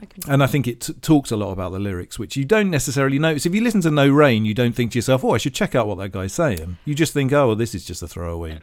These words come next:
Speaker 2: little song,
Speaker 1: Yeah,
Speaker 2: isn't
Speaker 1: but
Speaker 2: it?"
Speaker 1: then you hear it, like, I, I'm, I'm the same. Like, I was like, "Oh, it's that big song, and it's quite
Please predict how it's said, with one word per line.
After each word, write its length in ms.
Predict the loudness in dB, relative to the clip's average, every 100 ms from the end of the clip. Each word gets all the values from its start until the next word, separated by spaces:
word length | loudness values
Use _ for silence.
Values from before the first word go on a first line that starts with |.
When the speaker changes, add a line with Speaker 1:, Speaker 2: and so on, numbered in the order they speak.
| _
Speaker 2:
little 200 | -10 -6 -2
song, 60 |
Speaker 1:
Yeah, 220 | 2 4 4
Speaker 2:
isn't 100 | 2
Speaker 1:
but 40 |
Speaker 2:
it?" 20 | -2
Speaker 1:
then 140 | -2
you 100 | -2
hear 340 | -2 -2 0 0
it, 120 | 2
like, 320 | 2 0 -2
I, 140 | -2 2
I'm, 320 | 4 4 4
I'm 140 | 0 0
the 80 | -2
same. 320 | -4 -4 -2
Like, 180 | -2 0
I 60 |
was 80 | -2
like, 120 | 0
"Oh, 100 | 0
it's 140 | -2 -4
that 120 | -6
big 140 | -6 -6
song, 220 | -4 -4
and 80 | -8
it's 80 |
quite 260 | -10 -10 -10